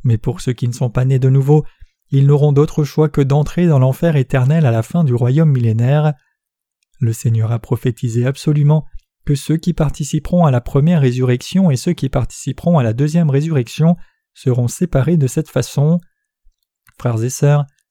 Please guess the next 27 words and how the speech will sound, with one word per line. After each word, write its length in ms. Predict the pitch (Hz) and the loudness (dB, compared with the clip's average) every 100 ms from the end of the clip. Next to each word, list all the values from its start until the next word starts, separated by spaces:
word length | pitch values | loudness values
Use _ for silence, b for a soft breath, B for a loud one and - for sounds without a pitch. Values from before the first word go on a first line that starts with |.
| _ - | _ -2
un 160 | 117 | 0
économe 460 | 113 - 117 123 120 | 0 0 2 2 2
est 160 | 117 120 | -2 -2
une 100 | 113 | -2
personne 420 | 123 - 135 131 | -2 0 -2 -2
qui 120 | - | -2
est 120 | 120 | -2
en 80 | 131 | -4
charge 420 | - 131 135 127 | -2 0 0 0
du 140 | 113 117 | -2 -2
trésor 380 | - 147 151 | 0 2 2
de 80 | 143 | 0
quelqu'un. 480 | 139 139 135 147 156 - _ _ _ _ - | 0 0 0 -2 -2 -6 _ _ _ _ -4
Nous 100 | 143 | -4
sommes 280 | 135 151 143 | 0 0 0
tous 260 | 151 175 170 | -2 -2 0
les 200 | 156 147 | 0 0
économes 400 | 143 147 165 143 | 0 2 2 2
de 100 | 123 | 0
Dieu 360 | 127 160 185 - _ _ | 0 0 0 -4 _ _
qui 120 | - 127 | -2 0
nous 220 | 120 143 | 0 0
occupons 420 | 175 139 - 180 | -2 -4 0 0
du 140 | 143 | 2
matériel 520 | 120 117 131 135 160 127 | 2 0 0 0 0 0
de 100 | 107 | -2
Dieu. 400 | 117 127 160 | 0 2 2